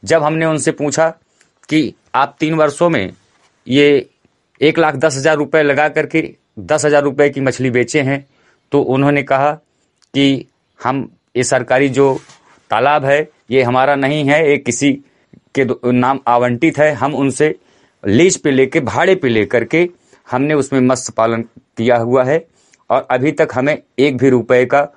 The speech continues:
कोई भी मुनाफा नहीं हुआ है मत्स्य पालन में। तो वो बहुत काफ़ी हताश और निराश हैं, काफ़ी परेशान हैं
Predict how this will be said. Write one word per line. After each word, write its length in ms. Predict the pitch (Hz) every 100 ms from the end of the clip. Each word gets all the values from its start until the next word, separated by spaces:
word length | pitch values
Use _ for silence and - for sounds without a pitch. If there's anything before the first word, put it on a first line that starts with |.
| _ _ _
कोई 300 | - 147 160
भी 260 | 135 147 147 -
मुनाफा 500 | 117 117 110 131 127 107
नहीं 240 | 113 113
हुआ 240 | 92 98 80
है 120 | 87
मत्स्य 280 | 90 - -
पालन 220 | 85 80
में। 220 | 78 71 - _ _ _ _
तो 320 | 156 160 - _ _ _ _ _ 131
वो 200 | 135 185
बहुत 280 | 156 180 -
काफ़ी 400 | 143 143 165 143 -
हताश 440 | 113 117 139 160 -
और 140 | 131 139
निराश 460 | 127 127 139 143
हैं, 240 | 160 170 175 _ _ _ -
काफ़ी 240 | 131 147
परेशान 580 | 135 131 120 131 147 151
हैं 260 | 151 175